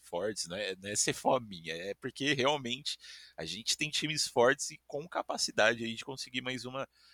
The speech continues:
mais uma vaga, né? Agora eu não sei como que as outras equipes latino-americanas ali do, do Chile, Argentina, tudo mais, vão,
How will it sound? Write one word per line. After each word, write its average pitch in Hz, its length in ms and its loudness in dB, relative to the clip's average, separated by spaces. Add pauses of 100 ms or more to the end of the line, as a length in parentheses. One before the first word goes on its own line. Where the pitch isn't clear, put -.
(140)
mais 101 240 -4
uma 120 220 0
vaga, 90 520 2
né? 78 400 0 (240)
Agora 95 260 -4
eu 151 40 -8
não 175 80 -6
sei 156 260 0 (320)
como 131 280 -4
que - 120 -2
as 127 200 2
outras 127 320 -2
equipes 123 320 -4
latino-americanas 107 1000 -2
ali 85 220 -6
do, 71 160 -18 (180)
do 73 200 -20
Chile, 85 680 -8
Argentina, 78 920 -10
tudo 82 200 -18
mais, 82 360 -4
vão, 131 240 -8